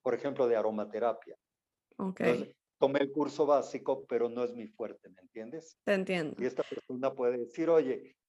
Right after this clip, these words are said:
Speaker 1: este aroma orgánico de tal rosa combinado con tal de tal especie, eh, especia, combinado te puede ayudar a prevenir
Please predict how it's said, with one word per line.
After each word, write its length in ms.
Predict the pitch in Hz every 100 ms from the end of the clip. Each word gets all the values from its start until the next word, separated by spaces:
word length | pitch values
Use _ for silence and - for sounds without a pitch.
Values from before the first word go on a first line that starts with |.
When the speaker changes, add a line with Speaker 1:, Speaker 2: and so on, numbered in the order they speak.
| -
Speaker 1:
este 300 | 135 139 151
aroma 640 | 135 135 139 139 139 139 -
orgánico 920 | 120 117 131 127 135 - 123 123 117
de 420 | 113 110 110 110 _
tal 260 | 131 127 123
rosa 800 | 123 135 131 - - 123 123 - _ _ _
combinado 720 | 135 127 117 117 127 131 139
con 360 | 135 113 113 110 _
tal 280 | 131 135 120
de 100 | 117
tal 300 | 131 120 123
especie, 720 | 120 - - 135 107 - -
eh, 500 | 127 107 107 110 110
especia, 720 | 107 - 143 131 - 123 123 - _ _ _ _ _
combinado 580 | 147 127 127 127 135 147
te 100 | 139
puede 260 | 135 123 127
ayudar 420 | 113 117 117 120
a 280 | 117 117 -
prevenir 680 | 110 104 113 135 143 123